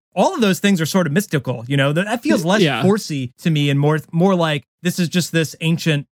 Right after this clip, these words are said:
Speaker 1: Rubik's Cube sort of thing, this puzzle that you've gotta solve.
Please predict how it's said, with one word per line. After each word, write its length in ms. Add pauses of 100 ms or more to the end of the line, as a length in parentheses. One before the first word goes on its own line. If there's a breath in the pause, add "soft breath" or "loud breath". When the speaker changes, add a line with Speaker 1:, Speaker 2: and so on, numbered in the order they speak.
(140)
Speaker 1:
Rubik's 460
Cube 420 (120)
sort 220
of 100
thing, 220
this 100
puzzle 380
that 100
you've 140
gotta 200
solve. 560